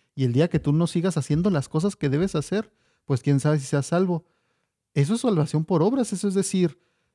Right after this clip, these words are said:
eres salvo por gracia y tus obras. O es, no es muy diferente a lo que dicen los mormones, que dicen,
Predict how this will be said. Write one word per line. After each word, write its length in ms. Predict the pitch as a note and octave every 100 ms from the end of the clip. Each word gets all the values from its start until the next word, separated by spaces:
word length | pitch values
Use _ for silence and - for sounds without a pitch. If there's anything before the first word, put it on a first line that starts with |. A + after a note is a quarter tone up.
| -
eres 260 | E3 F#3+ -
salvo 300 | F#3 F#3 F3+
por 220 | D3+ C3+
gracia 520 | D3+ G#3 - B3 C4 _ _ _ _ _ - -
y 100 | C3+
tus 220 | - A2+
obras. 420 | C#3 C3+ A#2+ A2+ -
O 160 | B2+
es, 320 | D3 D3 -
no 200 | D3+ D3
es 60 | D#3+
muy 140 | F#3
diferente 400 | F#3+ F3+ C#3+ C#3+
a 40 | E3+
lo 120 | E3
que 80 | C#3+
dicen 180 | C#3 E3+
los 100 | D3
mormones, 580 | C3 B2 D#3 A#3+ D#3+ -
que 140 | C#3
dicen, 420 | C3 C3+ C#3 C3